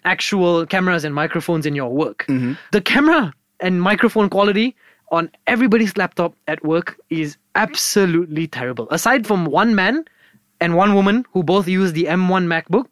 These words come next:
Speaker 2: Mm-hmm.
Speaker 1: their laptops are fine, their camera and mic qualities are awesome.
Speaker 2: Oh, definitely. Right.
Speaker 1: Half of them sound like they're inside of a tube, and the other half of them look as if they were made in one forty-four P in, like, nineteen ninety-five.
Speaker 2: Mm.
Speaker 1: It is really, really bad.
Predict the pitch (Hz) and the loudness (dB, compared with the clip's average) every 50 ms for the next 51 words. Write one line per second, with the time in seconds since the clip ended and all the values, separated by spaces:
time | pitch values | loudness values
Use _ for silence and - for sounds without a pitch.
0 | _ - 135 143 143 127 135 160 - _ 190 208 226 226 214 - 226 220 - 185 | _ -4 -2 -2 -2 -4 -6 -8 -4 _ 0 2 2 2 2 0 -2 -2 -2 -4
1 | 165 - 170 175 196 220 262 233 175 160 - 175 180 196 196 180 160 151 147 151 | -2 -2 0 0 2 0 0 0 -2 -2 -2 0 0 0 2 0 0 -2 -2 -4
2 | 156 165 180 180 - 180 170 170 165 180 170 156 139 127 131 156 151 - 262 320 | -2 -2 -2 -2 -2 -2 -2 0 0 0 0 0 0 -2 -2 -2 0 0 0 2
3 | 330 151 147 127 117 113 117 120 104 90 85 90 98 104 _ _ _ _ _ 143 | 2 2 2 2 0 -2 -4 -4 -8 -8 -8 -10 -12 -14 _ _ _ _ _ -2
4 | 139 135 123 101 98 - - - 262 277 262 254 233 214 220 247 254 247 233 - | 0 2 2 0 -2 -2 0 2 2 2 2 0 0 2 2 4 4 2 2 2
5 | - 254 240 240 240 233 202 175 170 151 175 170 170 185 202 208 - - 233 220 | 2 4 4 4 4 2 0 -2 -2 -2 -2 0 0 2 0 2 2 2 2 2
6 | 196 165 160 151 - - 285 320 311 226 - _ _ _ _ _ - 202 196 190 | 2 0 -2 -2 2 4 4 4 4 2 -4 _ _ _ _ _ -4 -2 2 2
7 | 208 226 233 240 208 226 233 214 - 196 175 208 226 220 220 226 202 190 202 214 | 2 4 4 4 4 2 2 0 0 -2 0 2 2 2 2 0 -2 0 2 2
8 | 247 240 - - - 190 196 170 160 202 214 175 - 160 180 180 170 180 175 165 | 2 2 0 -2 -2 -2 -2 0 0 0 -2 -2 0 0 0 2 2 0 0 0
9 | 170 180 190 190 170 165 165 175 185 185 - 196 180 175 165 - 190 185 175 - | 0 0 2 2 0 0 0 0 0 0 -2 -2 -2 -2 -2 -2 -2 -2 -2 -2
10 | 202 190 175 165 151 147 143 147 147 - - 147 147 165 165 160 160 180 165 160 | -2 -2 0 -2 -2 -2 -4 -6 -8 -12 -10 -6 -4 -4 -4 -2 -2 -2 -2 -2
11 | 160 151 151 139 - - 160 131 - - 143 143 135 135 131 127 123 120 165 226 | -2 -2 -4 -4 -2 -2 -2 -2 -2 -2 -2 -2 0 -2 -4 -4 -6 -4 -2 0
12 | 254 254 254 220 185 170 196 208 240 262 262 254 247 220 208 190 180 180 180 170 | 2 2 2 2 0 0 -2 0 2 2 4 4 2 2 0 0 0 0 0 0
13 | 170 156 147 139 143 151 131 113 113 | 0 -2 -2 -2 0 -2 -2 -2 -6